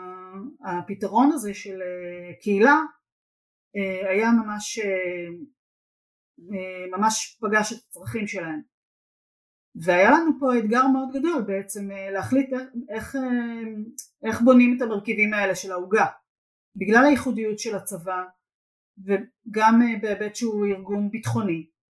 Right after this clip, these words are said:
וגם בהיבט של, אה, ביטחון מידע, וגם בהיבט של, אה, המבנה,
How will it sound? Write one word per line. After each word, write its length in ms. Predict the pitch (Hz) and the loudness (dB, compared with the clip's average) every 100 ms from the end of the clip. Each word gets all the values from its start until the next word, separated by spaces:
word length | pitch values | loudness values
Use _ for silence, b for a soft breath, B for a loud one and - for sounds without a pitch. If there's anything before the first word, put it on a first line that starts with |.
| _ _ - | _ _ -12
וגם 360 | 190 202 208 226 | -4 2 2 2
בהיבט 500 | 226 208 208 202 - | -2 -4 -6 -8 -8
של, 260 | 220 202 | -6 -4
אה, 800 | 196 196 190 190 190 190 190 - 190 - 190 196 - | -4 -4 -8 -10 -10 -10 -12 -12 -14 -16 -16 -16 -8
ביטחון 380 | 208 - 233 226 | -6 2 6 6
מידע, 320 | 220 208 196 160 - _ _ _ _ _ _ | 4 2 2 0 -6 _ _ _ _ _ _
וגם 320 | 208 208 226 233 | -2 4 4 6
בהיבט 440 | 240 208 220 214 | 4 0 -4 -8
של, 280 | - 226 202 | -6 -2 0
אה, 840 | 196 190 190 190 190 190 185 180 175 _ _ _ _ _ _ - - | 0 -2 -4 -8 -12 -16 -18 -18 -20 _ _ _ _ _ _ -6 0
המבנה, 520 | 214 220 196 277 | 2 4 6 6